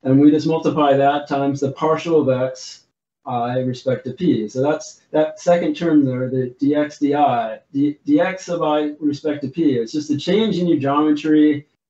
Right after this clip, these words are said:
with respect to some parameter in the mesh. And you basically are doing this every day when you're playing around with Open V S P and you're moving that slider around to change the span of your wing. That's basically, you know, calculating on the fly the partial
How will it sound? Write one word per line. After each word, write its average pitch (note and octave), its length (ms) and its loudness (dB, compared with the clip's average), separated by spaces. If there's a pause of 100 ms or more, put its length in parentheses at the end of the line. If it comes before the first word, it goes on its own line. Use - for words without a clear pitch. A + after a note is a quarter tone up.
(160)
with C#3+ 220 -4
respect C#3+ 680 -2
to C#3+ 300 -2
some C#3+ 360 -2
parameter C#3 540 0
in B2+ 60 0
the B2 40 -2
mesh. A2+ 640 -4 (520)
And C#3 420 2
you D3+ 140 4
basically E3+ 500 2
are D3 120 4
doing D#3 300 2
this C3+ 160 0
every D3 220 2
day C#3+ 320 0
when C3 200 0
you're D3 200 0
playing D3 320 -2
around C#3+ 200 -2
with C#3 100 -2
Open C#3 300 0
V C3+ 120 0
S B2+ 160 -6
P D3 540 2
and B2+ 280 0
you're C#3 120 2
moving C#3+ 320 4
that C#3 200 -4
slider C#3+ 520 2
around C3+ 540 -2
to A#2+ 360 -4
change D3 360 2
the A#2+ 100 -10
span C#3+ 400 -4
of B2+ 120 -2
your C#3 220 4
wing. B2 560 -2 (540)
That's C#3+ 300 -2
basically, D#3 760 0
you D3 180 -4
know, C3 120 2
calculating D3+ 720 2
on E3 240 -4
the D#3+ 60 -6
fly C3+ 680 0
the C3 120 -6
partial C#3+ 720 -4